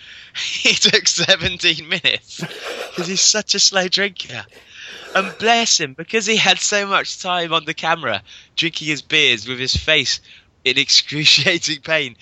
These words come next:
He's in every video. He's, he's featured on the front of The Telegraph, all these ones that have been shared on <laughs> Facebook.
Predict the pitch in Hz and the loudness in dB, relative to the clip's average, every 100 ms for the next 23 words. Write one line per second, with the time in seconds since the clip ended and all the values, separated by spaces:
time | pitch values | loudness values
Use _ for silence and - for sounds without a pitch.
0 | - - - 180 165 185 185 185 180 165 | -20 -20 -14 -8 -6 -4 -4 -4 -6 -4
1 | 185 185 180 165 165 147 147 - 156 151 | -2 -2 -2 0 -2 -2 0 0 0 0
2 | - - 165 - 143 131 117 - 127 131 | -2 2 0 2 2 2 -2 -2 0 0
3 | 110 104 101 - 135 143 127 131 127 123 | 0 -12 -6 -4 -2 -4 2 4 4 2
4 | 143 131 120 123 113 110 110 113 - 113 | -2 -6 -2 -2 -2 -6 0 4 6 6
5 | 110 107 110 - 143 151 - 147 160 | 4 0 -10 -2 0 0 -2 -2 -4